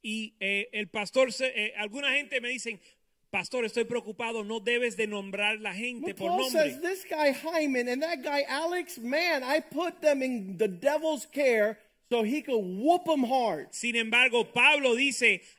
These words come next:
Speaker 1: "A este Himeneo y a este Alejandro se lo entregué al diablo para que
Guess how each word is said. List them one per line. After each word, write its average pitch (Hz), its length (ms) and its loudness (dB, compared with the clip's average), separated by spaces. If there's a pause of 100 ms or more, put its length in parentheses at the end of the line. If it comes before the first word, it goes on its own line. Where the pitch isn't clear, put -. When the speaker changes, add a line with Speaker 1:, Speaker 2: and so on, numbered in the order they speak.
Speaker 1:
"A 196 180 2
este 294 640 4
Himeneo 254 800 0
y 220 100 0
a 233 160 6
este 262 340 2
Alejandro 240 680 0
se 226 120 -4
lo 214 120 2
entregué 202 460 2
al 269 120 0
diablo 226 560 2 (300)
para 214 340 2
que 233 380 4